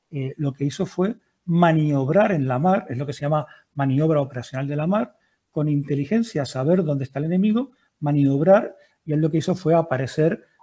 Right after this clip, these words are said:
por la parte donde estaban las casas de la base, de la base y sorprender por detrás al adversario. Es decir, aquí lo que intentamos es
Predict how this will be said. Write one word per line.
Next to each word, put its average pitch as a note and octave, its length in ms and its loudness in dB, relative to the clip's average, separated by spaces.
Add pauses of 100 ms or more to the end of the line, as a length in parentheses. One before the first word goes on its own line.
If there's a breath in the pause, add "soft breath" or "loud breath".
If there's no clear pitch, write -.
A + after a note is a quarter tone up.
(140 loud breath)
por C#3+ 200 -2
la B2+ 280 -2
parte D#3+ 400 2
donde D3+ 240 0
estaban D3+ 400 0
las C3+ 180 0
casas C3 300 -2
de C#3+ 80 0
la D#3+ 100 2
base, F3 300 -2
de D3 100 -2
la D#3+ 80 0
base G3 360 -2 (220)
y F#3 120 0
sorprender C#3+ 580 0
por C#3+ 180 -2
detrás D3 460 -2 (160)
al C#3+ 140 2
adversario. A#2 560 -6
Es C3 80 -6
decir, B2+ 340 -2 (320 soft breath)
aquí G#3 540 2
lo D#3 200 2
que D3+ 120 -4
intentamos D3+ 760 0
es F#3+ 320 -2